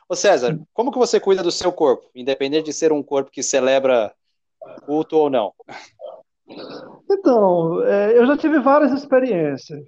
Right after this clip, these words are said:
Speaker 2: Felipe. Durante um tempo eu tentei academia, mas não, não, não me adaptei muito bem. Pratiquei Qigong por uns três anos, é, algumas escolas de Qigong aqui de São Paulo.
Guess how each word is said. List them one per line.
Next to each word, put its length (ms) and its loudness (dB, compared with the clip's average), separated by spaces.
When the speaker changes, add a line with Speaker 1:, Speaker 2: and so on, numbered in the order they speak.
Speaker 2:
Felipe. 400 -12
Durante 400 4
um 80 4
tempo 460 2
eu 100 4
tentei 380 2
academia, 760 4
mas 260 0
não, 280 -4
não, 260 -6
não 160 -6
me 80 -8
adaptei 440 -4
muito 300 -2
bem. 540 2
Pratiquei 480 2
Qigong 640 0
por 140 -6
uns 180 -6
três 340 2
anos, 500 0
é, 540 0
algumas 360 -2
escolas 400 -2
de 60 -20
Qigong 300 -8
aqui 140 -14
de 100 -18
São 180 -2
Paulo. 440 -2